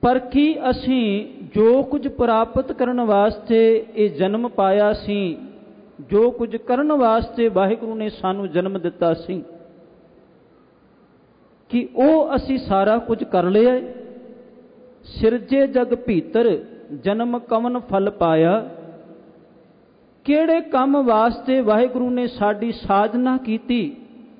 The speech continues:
ਇਸ ਮਨੁੱਖਾ ਦੇਹੀ ਦਾ ਕੀ ਸਾਨੂੰ ਉਹ ਫਲ ਪ੍ਰਾਪਤ ਹੋ ਗਿਆ, ਜਿਹਦੇ ਵਾਸਤੇ ਵਾਹਿਗੁਰੂ ਕਹਿੰਦੇ ਸਾਨੂੰ ਜਨਮ ਮਿਲਿਆ? ਬਾਬਾ ਕਬੀਰ ਸਾਹਿਬ ਜੀ ਦੇ ਬਚਨ ਨੇ, "ਕਵਨ ਕਾਜ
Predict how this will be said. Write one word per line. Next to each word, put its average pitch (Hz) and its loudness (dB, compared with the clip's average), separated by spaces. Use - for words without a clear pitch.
ਇਸ 269 -4
ਮਨੁੱਖਾ 262 -2
ਦੇਹੀ 226 2
ਦਾ 247 2
ਕੀ 240 -6
ਸਾਨੂੰ 233 -4
ਉਹ 226 2
ਫਲ 214 0
ਪ੍ਰਾਪਤ 202 0
ਹੋ 196 2
ਗਿਆ, 196 2
ਜਿਹਦੇ 262 -4
ਵਾਸਤੇ 226 0
ਵਾਹਿਗੁਰੂ 220 0
ਕਹਿੰਦੇ 220 -4
ਸਾਨੂੰ 208 -6
ਜਨਮ 214 0
ਮਿਲਿਆ? 220 -6
ਬਾਬਾ 220 2
ਕਬੀਰ 247 0
ਸਾਹਿਬ 233 -2
ਜੀ 214 -4
ਦੇ 202 4
ਬਚਨ 185 0
ਨੇ, 175 -2
"ਕਵਨ 277 2
ਕਾਜ 226 2